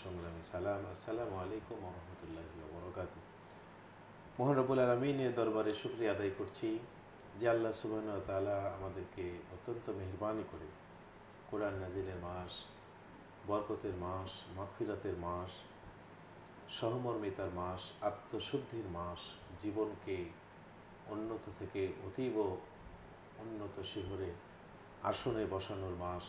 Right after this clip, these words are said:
মাহে রমজান আল্লাহ পাক আমাদেরকে দান করেছেন। আপনারা সিয়াম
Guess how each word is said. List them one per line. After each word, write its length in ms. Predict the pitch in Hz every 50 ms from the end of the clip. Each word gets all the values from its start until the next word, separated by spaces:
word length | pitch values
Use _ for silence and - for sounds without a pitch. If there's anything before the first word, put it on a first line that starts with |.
| - -
মাহে 260 | 95 92 95 92 92 90
রমজান 400 | 85 87 87 87 85 90 87 85
আল্লাহ 200 | 82 82 85 85 - -
পাক 100 | 82 82 85
আমাদেরকে 400 | 85 82 82 80 85 - - 80 78
দান 100 | 82 80 82 82
করেছেন। 340 | - 82 82 80 - 82 80 78 - - - - - - - - - - - - - - - - - - - - -
আপনারা 580 | 101 101 - 107 107 104 104 104 104 104 95 - - - - - - 98
সিয়াম 480 | 98 - - - 104 101 101 98 101